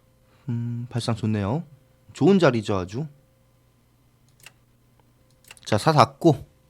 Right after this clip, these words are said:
하프하겠습니다. 일단은 삼 선, 일 선 양포 분할하고, 이게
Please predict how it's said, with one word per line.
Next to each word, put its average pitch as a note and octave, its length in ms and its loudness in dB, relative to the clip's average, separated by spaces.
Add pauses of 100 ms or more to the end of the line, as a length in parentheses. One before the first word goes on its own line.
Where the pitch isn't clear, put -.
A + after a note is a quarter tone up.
(220)
하프하겠습니다. B2 680 2 (560)
일단은 D#3 340 6
삼 G#3 360 4
선, G3 240 4
일 F#3+ 100 6
선 E3 220 0
양포 A#2+ 260 2
분할하고, B2 800 0 (1000)
이게 F#3+ 280 6